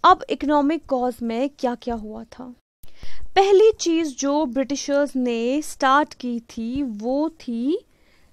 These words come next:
जमींदारी सिस्टम। क्या थी? जमींदारी सिस्टम।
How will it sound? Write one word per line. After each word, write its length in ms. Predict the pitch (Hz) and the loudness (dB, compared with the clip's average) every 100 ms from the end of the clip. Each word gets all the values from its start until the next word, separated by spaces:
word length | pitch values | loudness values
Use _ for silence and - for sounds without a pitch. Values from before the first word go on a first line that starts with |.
| - | -14
जमींदारी 800 | 214 202 269 277 277 254 233 240 | -8 -2 0 2 2 0 -2 -4
सिस्टम। 560 | 254 233 - - 262 254 254 _ _ _ _ _ _ _ _ _ _ _ - | -8 -14 -18 -16 -14 -16 -20 _ _ _ _ _ _ _ _ _ _ _ -8
क्या 160 | 247 | -6
थी? 320 | 247 294 392 - _ _ _ _ | -4 -2 -2 -4 _ _ _ _
जमींदारी 760 | 233 226 269 277 269 233 226 240 | -4 0 2 2 0 -2 -4 -8
सिस्टम। 560 | 233 240 - 269 262 | -12 -18 -18 -16 -16